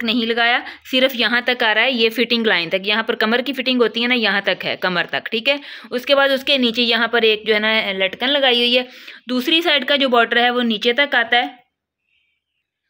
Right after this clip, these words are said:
अच्छा, दूसरी साइड का बॉर्डर जो है वो यहाँ तक नीचे तक आता है, दामन तक।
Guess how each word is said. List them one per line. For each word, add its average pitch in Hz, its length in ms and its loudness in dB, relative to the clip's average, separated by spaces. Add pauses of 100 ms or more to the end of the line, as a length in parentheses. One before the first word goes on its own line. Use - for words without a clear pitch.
(100)
अच्छा, 220 160 -2
दूसरी 269 380 0
साइड 320 260 2
का 311 80 2
बॉर्डर 277 340 6
जो 277 140 2
है 285 140 6
वो 294 100 0
यहाँ 247 360 2
तक 262 200 0
नीचे 247 280 0
तक 285 200 0
आता 254 180 2
है, 240 120 4
दामन 220 340 0
तक। 262 180 0